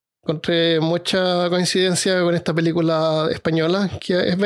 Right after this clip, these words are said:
es colombiana y española. Así que a los que nos están escuchando de Colombia, yo sé que hay varios. Les recomiendo verlas, porque hay algunos compatriotas ahí en esa película. Igual a los españoles. Bueno, a los españoles que están creando hartas películas en Netflix que son bien buenas.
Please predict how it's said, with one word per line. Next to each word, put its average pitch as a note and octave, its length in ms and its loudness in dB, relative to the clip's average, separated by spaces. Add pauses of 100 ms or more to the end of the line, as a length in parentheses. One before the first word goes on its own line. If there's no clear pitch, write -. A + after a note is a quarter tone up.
(100)
es G#3+ 240 -4
colombiana G3 540 0
y A#3+ 40 0
española. G#3 500 -2 (480)
Así D#3+ 180 -4
que D#3 440 -2
a D#3+ 80 -4
los D#3 120 -2
que E3 100 -2
nos D#3 100 0
están E3+ 200 -2
escuchando F3 340 -2
de D#3+ 40 0
Colombia, F3+ 300 0
yo F3+ 60 0
sé F#3 120 -4
que F3 60 0
hay E3+ 60 2
varios. F3 260 -2 (1040)
Les F3+ 100 -6
recomiendo E3 340 0
verlas, D3 320 0
porque - 300 -4
hay D#3 100 0
algunos D#3 540 0
compatriotas E3+ 540 0
ahí D#3 240 0
en C#3+ 120 0
esa D3+ 160 -2
película. - 320 -6 (1500)
Igual G#3 240 0
a A3 40 2
los A3 120 2
españoles. A3 400 -2 (1160)
Bueno, F#3+ 180 0
a F3+ 60 0
los F3 80 0
españoles F3+ 380 0
que - 60 -14
están E3+ 340 0
creando E3+ 420 0
hartas E3+ 200 -4
películas F#3 340 0
en F#3 80 2
Netflix F#3+ 300 -2
que - 40 -8
son F3+ 120 0
bien F3 140 2
buenas. D3 220 -2